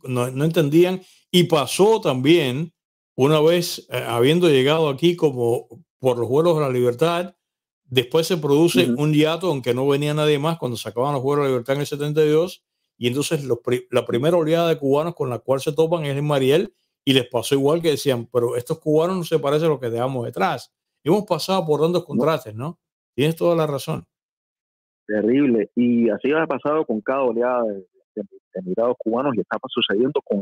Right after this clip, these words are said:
Speaker 2: esta que está llegando ahora también.
Speaker 1: Lo, lo bueno
Speaker 2: Que va a
Speaker 1: es
Speaker 2: pasar
Speaker 1: la,
Speaker 2: un
Speaker 1: la po-,
Speaker 2: proceso.
Speaker 1: la, la, la capacidad, eh, catalizadora, eh, por decir en algún modo, un término químico que tiene el exilio,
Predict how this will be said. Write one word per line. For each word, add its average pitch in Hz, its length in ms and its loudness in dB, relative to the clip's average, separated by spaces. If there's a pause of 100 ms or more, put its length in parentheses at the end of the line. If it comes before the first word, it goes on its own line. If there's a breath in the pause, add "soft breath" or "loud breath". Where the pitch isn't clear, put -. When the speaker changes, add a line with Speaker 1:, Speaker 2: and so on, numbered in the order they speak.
Speaker 2:
esta 156 340 -4 (340)
que - 80 -6
está 98 160 -2
llegando 95 380 0
ahora 90 220 -2
también. 110 500 0
Speaker 1:
Lo, 143 180 0
lo 151 140 0
bueno 220 400 2
Speaker 2:
Que 220 160 4
va - 80 2
a 131 40 2
Speaker 1:
es 143 60 -2
Speaker 2:
pasar 143 140 -4
Speaker 1:
la, 151 160 2
Speaker 2:
un 156 100 -4
Speaker 1:
la 151 140 0
po-, 147 60 -4
Speaker 2:
proceso. 165 340 -2
Speaker 1:
la, 143 400 -2
la, 143 240 -4
la 139 180 -4
capacidad, 143 640 -2 (120)
eh, 143 200 -2
catalizadora, 135 1300 -2 (460)
eh, 135 140 -4
por 117 200 -4
decir 120 220 -2
en 156 60 0
algún 135 260 -2
modo, 165 140 2
un 139 60 -4
término 139 360 -4
químico 147 400 0
que 117 120 -4
tiene 151 200 -2
el 147 80 -2
exilio, 131 580 -4